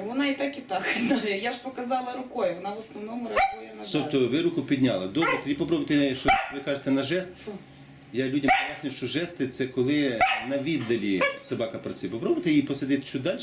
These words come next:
Speaker 2: і відійти від неї хоча б на два кроки.
Speaker 1: Отут посадити і відійти?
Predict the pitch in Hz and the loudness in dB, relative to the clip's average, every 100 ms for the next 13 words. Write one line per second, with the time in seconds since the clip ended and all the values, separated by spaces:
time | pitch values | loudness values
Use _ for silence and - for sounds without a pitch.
0 | - 117 123 131 131 131 110 110 - 120 | -4 -2 0 0 2 2 2 0 -2 -4
1 | 107 107 104 - 90 - - - - - | -4 -4 -6 -6 -8 -8 -20 -20 -20 -20
2 | - - - - - - 165 170 208 202 | -20 -20 -20 -20 -20 -16 -10 -6 -6 -8
3 | 196 202 196 214 226 - 196 196 185 196 | -10 -10 -8 -8 -6 -6 -4 -6 -6 -6
4 | 208 208 | -2 -2